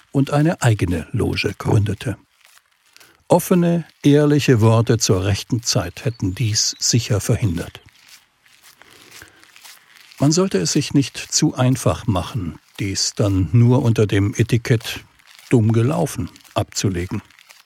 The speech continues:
Dazu sind wir Freimaurer viel zu wenige und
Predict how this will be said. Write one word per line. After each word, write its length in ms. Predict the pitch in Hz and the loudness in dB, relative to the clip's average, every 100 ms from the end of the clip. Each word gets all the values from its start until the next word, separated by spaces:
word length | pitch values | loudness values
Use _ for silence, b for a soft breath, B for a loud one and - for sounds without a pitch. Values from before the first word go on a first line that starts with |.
| _ b b | _ b b
Dazu 280 | 123 135 156 | 0 2 2
sind 260 | 151 151 | 2 4
wir 160 | 143 123 | 4 2
Freimaurer 580 | - 113 123 127 123 117 | 2 2 4 2 2 2
viel 200 | 139 127 | 0 -2
zu 220 | - 110 | -2 0
wenige 460 | 127 127 101 85 - - _ | 2 2 2 0 -6 -14 _
und 240 | 113 85 | -4 -4